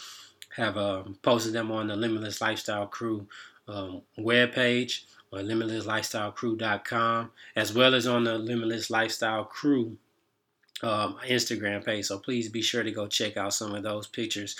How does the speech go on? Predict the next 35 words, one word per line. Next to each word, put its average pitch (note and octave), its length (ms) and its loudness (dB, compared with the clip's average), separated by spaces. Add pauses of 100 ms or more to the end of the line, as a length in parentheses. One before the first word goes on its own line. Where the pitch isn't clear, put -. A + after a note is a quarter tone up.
(420)
But B2 340 8 (220)
ultimately, C#3+ 800 8
uh, G#2+ 220 -2
Buford B2+ 540 2
ended B2+ 320 2
up, B2 240 4
I A#2 60 -4
think C#3+ 320 8
Buford C3+ 360 2
was, A#2+ 320 0
they A#2+ 160 -4
played D#3 300 6
more C3 160 4
discipline B2 480 -2
in A#2 100 0
the A2 80 -2
game. A#2 460 -2 (160)
I B2 60 2
don't B2+ 180 2
think B2 180 2
they B2 120 2
had A2+ 220 2
better A2+ 200 2
talent A2+ 400 0
than A2 160 -4
Wheeler, A2+ 280 -4
but A2 200 -6
they A2 140 -2
did A2+ 260 0
play A2 180 -2
more G#2 160 -4
discipline G#2 540 -6
within F#2+ 320 -8
this F#2+ 140 -10
game. A#2+ 440 0